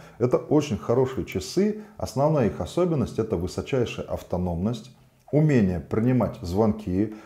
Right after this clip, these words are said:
умение качественно работать с уведомлениями, они все сыпятся как надо, никаких проблем с этим не было ни разу. Умение отслеживать физические состояния, задавать себе цели,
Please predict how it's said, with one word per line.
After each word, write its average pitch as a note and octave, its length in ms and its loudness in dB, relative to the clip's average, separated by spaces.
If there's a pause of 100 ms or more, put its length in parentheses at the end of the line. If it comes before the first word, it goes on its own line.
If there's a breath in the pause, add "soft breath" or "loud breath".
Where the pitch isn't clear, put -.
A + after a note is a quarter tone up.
умение C3+ 420 6
качественно A#2 580 0
работать G2+ 440 0
с - 120 -14
уведомлениями, G#2 720 2
они G#2 160 4
все G#2+ 160 -4
сыпятся B2 440 -4
как - 260 -6
надо, A2+ 280 2
никаких G2+ 460 -2
проблем G2+ 340 0
с - 80 -10
этим F2+ 260 -4
не G#2 120 0
было G2+ 220 0
ни F2+ 120 -2
разу. F#2+ 400 0 (400 loud breath)
Умение D3 440 6
отслеживать A2+ 580 2
физические G#2+ 520 -4
состояния, G#2+ 640 0
задавать G2+ 440 4
себе F#2 260 -4
цели, G#2+ 720 0